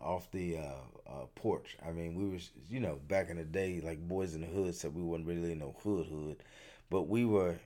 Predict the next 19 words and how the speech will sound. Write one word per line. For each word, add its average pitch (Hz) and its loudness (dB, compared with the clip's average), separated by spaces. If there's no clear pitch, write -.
in 120 8
a 135 10
neighborhood, 85 2
uh, - -6
uh, 64 0
lower 107 8
middle 101 4
class 92 2
neighborhood, 90 0
and, 76 -6
and 80 -4
literally 104 4
sitting 120 4
there, 85 0
uh, 80 -4
talking 120 2
about 92 -2
this 85 -8
thing, 87 -4